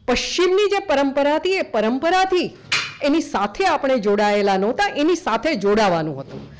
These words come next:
અને જોડાવાનું, એને જોડવાનું કામ આ સુધારક યુગના સર્જકોએ કર્યું. એટલે આપણે સુધારો શબ્દ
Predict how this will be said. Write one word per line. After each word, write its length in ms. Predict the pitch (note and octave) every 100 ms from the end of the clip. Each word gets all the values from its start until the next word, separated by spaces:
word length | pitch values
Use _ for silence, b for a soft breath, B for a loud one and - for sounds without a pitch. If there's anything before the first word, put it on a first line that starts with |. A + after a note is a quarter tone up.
| B B
અને 220 | C#4 E4
જોડાવાનું, 800 | A3 F#3+ G#3 A3+ D#4+ G4 F#4+ C4+
એને 160 | G#3+ A3+
જોડવાનું 720 | E3+ G#3 A#3 C#4+ F4+ F4 C4
કામ 300 | B3 B3+ D#3 - B B B
આ 100 | A#3
સુધારક 560 | A#3 G3+ F#3+ A3 G#3+
યુગના 240 | F#3 E3+ F#3+
સર્જકોએ 640 | F#3 D#3+ D#3 D#3+ G#3 C4 - - -
કર્યું. 420 | A#3 D#3 C#3+ - B B B -
એટલે 180 | G#3+ C#4
આપણે 200 | A3 A3
સુધારો 400 | A#3 A3 G#3+ D#3
શબ્દ 260 | D#3 D#3